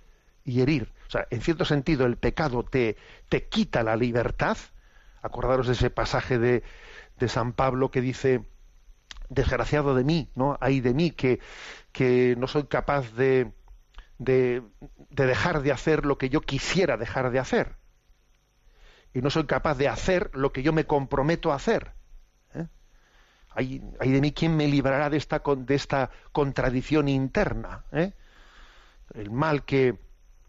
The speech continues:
el mal que, que aborrezco, no soy capaz de dejar de hacer el mal que aborrezco. Y el bien que me propongo hacer,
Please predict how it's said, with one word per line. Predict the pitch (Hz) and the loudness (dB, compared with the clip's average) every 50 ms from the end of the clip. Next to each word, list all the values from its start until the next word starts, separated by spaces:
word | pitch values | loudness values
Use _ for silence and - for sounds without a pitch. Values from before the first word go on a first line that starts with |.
| - - - - | -16 -14 -8 -4
el | - 123 123 | -2 -2 0
mal | 139 147 151 - | 0 0 0 0
que, | - 147 143 135 131 131 127 131 135 131 139 135 | 0 0 2 4 4 4 2 0 -2 -4 -10 -6
que | - 143 | -2 -2
aborrezco, | 127 120 127 131 - 233 220 - - - 233 233 240 - - - - - _ | 0 0 0 2 2 0 0 -2 -2 -2 -2 -2 -2 -6 -14 -20 -20 -20 _
no | - 127 139 151 | -4 -4 -2 -2
soy | - - 151 147 | 0 0 0 0
capaz | - - 135 - - 185 160 | 0 0 -2 0 0 0 0
de | 127 135 127 | 2 0 0
dejar | 123 117 - - 135 143 135 - | 0 -2 -2 -2 0 0 0 0
de | - | 0
hacer | 196 - - 190 185 | 0 0 0 0 2
el | 165 139 127 | 2 2 0
mal | 131 165 190 196 | 0 0 -2 -2
que | - - 175 | -2 -2 0
aborrezco. | 151 147 147 - 139 135 - - - - 107 110 - - - - - _ _ _ _ _ _ _ _ _ _ _ _ _ _ _ _ _ - - - - - - | 0 0 0 0 0 -2 -4 -6 -8 -10 -10 -10 -10 -12 -20 -20 -20 _ _ _ _ _ _ _ _ _ _ _ _ _ _ _ _ _ -20 -20 -20 -20 -14 -8
Y | 135 123 123 127 | -4 0 2 2
el | 123 120 117 | 2 2 2
bien | 120 156 175 170 156 147 | 0 2 2 2 0 -2
que | - - 135 135 131 131 127 | -2 0 2 4 4 2 2
me | 123 131 127 | 2 -2 -2
propongo | - 139 135 - - 185 180 160 143 131 | -2 -4 -2 0 0 0 0 0 0 -2
hacer, | 123 - 214 233 247 220 | 0 2 2 2 2 0